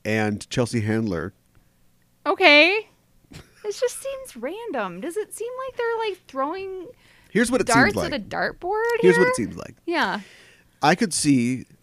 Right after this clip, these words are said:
Speaker 1: Kevin Smith gonna do comic, uh, adult Marvel show.
Speaker 2: Yeah.
Speaker 1: That's an announcement I could see.
Speaker 2: Mm-hmm.
Speaker 1: And you go, "Well, I'm not happy about it, but that makes sense. That was gonna happen."
Speaker 2: Mm-hmm.
Speaker 1: Having three more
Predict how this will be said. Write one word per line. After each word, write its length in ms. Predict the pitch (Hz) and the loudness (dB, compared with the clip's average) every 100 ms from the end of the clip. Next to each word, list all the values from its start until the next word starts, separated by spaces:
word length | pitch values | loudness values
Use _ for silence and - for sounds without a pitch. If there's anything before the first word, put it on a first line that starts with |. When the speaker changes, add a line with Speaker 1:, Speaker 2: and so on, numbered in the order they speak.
| _ - | _ -6
Speaker 1:
Kevin 280 | - 202 202 | 4 6 6
Smith 580 | 139 175 233 156 - - _ - | 2 4 4 4 -2 -20 _ -2
gonna 240 | 131 170 156 | 4 6 6
do 540 | 151 156 165 170 123 - | 8 10 8 6 -2 -8
comic, 520 | - 139 156 170 - - - | 0 2 4 2 -2 -12 -8
uh, 220 | 143 139 135 | 0 0 0
adult 440 | 139 139 147 - | 2 4 4 2
Marvel 320 | 160 214 151 | 0 2 2
show. 340 | - 110 71 - | -2 -4 -6 -6
Speaker 2:
Yeah. 160 | 240 202 | -2 2
Speaker 1:
That's 180 | 147 151 | 2 2
an 60 | 160 | 0
announcement 440 | 139 123 - 107 | 2 0 0 -2
I 80 | 95 | -4
could 200 | - 87 - | -6 -12 -14
see. 360 | - 87 76 _ - | -12 -10 -12 _ -16
Speaker 2:
Mm-hmm. 320 | 180 180 87 | -12 -10 -6
Speaker 1:
And 80 | 107 | -4
you 60 | 104 | 0
go, 320 | 104 92 92 _ _ | 0 0 -2 _ _
"Well, 120 | 180 | 2
I'm 80 | 170 | 4
not 120 | 147 | 4
happy 240 | 127 117 | 2 0
about 280 | 101 95 90 | -2 -2 -2
it, 160 | 90 - | -2 -4
but 240 | 85 82 - _ _ | -6 -6 -8 _ _
that 160 | - 131 | -2 0
makes 180 | 104 - | 0 -4
sense. 240 | 113 - | -8 -6
That 80 | 107 | -4
was 80 | 101 | -4
gonna 160 | 95 78 | -4 -8
happen." 360 | - - - - | -10 -16 -20 -14
Speaker 2:
Mm-hmm. 300 | 196 190 175 170 - _ _ | -10 -8 -8 -12 -18 _ _
Speaker 1:
Having 320 | 147 160 165 | 0 0 0
three 380 | 117 - 147 202 | -2 0 2 4
more 680 | 202 180 190 107 82 87 | 4 4 4 2 -4 -12